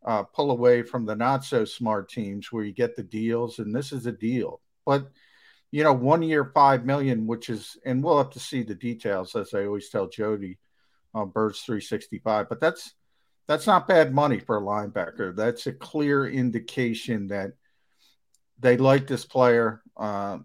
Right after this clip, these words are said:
um, he's gonna be a starter next to T J Edwards. Um, and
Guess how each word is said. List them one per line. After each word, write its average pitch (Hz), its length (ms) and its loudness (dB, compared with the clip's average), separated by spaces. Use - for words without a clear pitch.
um, 98 440 -8
he's 131 260 -6
gonna 123 180 2
be 113 140 0
a 107 60 2
starter 113 760 2
next 110 360 -4
to 110 100 -8
T 110 220 -4
J 101 280 0
Edwards. 98 520 -6
Um, 95 540 -4
and 113 600 0